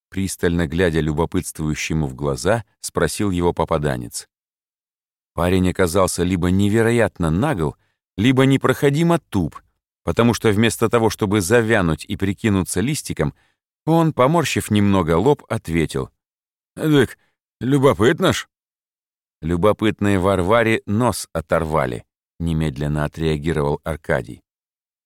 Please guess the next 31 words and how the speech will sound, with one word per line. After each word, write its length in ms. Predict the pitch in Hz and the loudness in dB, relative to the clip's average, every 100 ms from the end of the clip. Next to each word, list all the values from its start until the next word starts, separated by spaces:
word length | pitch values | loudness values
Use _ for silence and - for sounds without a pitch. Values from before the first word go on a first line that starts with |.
| _ | _
"А 120 | 87 | 0
ещё, 380 | 101 104 - 151 | 0 0 0 2
если 320 | 120 101 104 | 4 2 0
ты 180 | 92 113 | -2 0
не 180 | 110 120 | 2 2
ведал, 420 | 101 76 67 64 | 2 0 0 -4
те, 160 | - 123 | -2 -2
кто 180 | - | -2
слишком 440 | 123 131 127 - 117 | -4 0 -2 0 0
много 400 | 110 117 101 104 | 2 2 2 2
знает, 520 | 85 143 175 85 - _ _ _ - | 0 -2 0 -2 -4 _ _ _ -2
плохо 360 | 131 170 208 | 2 2 2
спят 520 | 190 - 104 92 - _ _ _ _ _ | -2 0 2 2 -2 _ _ _ _ _
и 140 | 113 120 | 0 4
недолго 760 | 131 131 107 147 180 165 160 | 4 2 2 0 0 0 0
живут". 680 | 131 123 117 85 78 76 - _ _ _ _ _ _ - | 2 2 2 0 -2 -4 -10 _ _ _ _ _ _ -6
После 260 | 131 170 170 | -2 2 2
чего 260 | 208 226 | 4 2
повернулся 640 | 185 165 156 170 160 - | 2 2 4 4 2 0
к 60 | - | 0
наглому 460 | 131 131 101 113 107 | 2 2 2 2 4
Навику 440 | 104 98 101 90 | 2 2 0 -2
спиной 540 | - - 87 170 160 - _ _ - | -4 -4 -2 0 -2 -6 _ _ -2
и 80 | 104 | 2
обратился 580 | 101 117 - 165 - 127 | 4 2 2 -2 -2 -4
к 80 | |
Срачкоробу. 880 | - 110 120 - 110 87 73 62 - _ _ _ _ _ _ - | -2 0 0 0 -2 0 -2 -4 -12 _ _ _ _ _ _ -4
Навик, 440 | 82 76 101 127 | -2 0 0 -2
видимо, 400 | 78 87 82 82 | -2 -2 0 0
вразумлённый 760 | 78 90 80 113 113 92 76 73 | 0 0 0 0 2 2 0 -2
товарищами, 760 | - 98 85 69 - - 60 | -2 0 0 -2 -6 -8 -10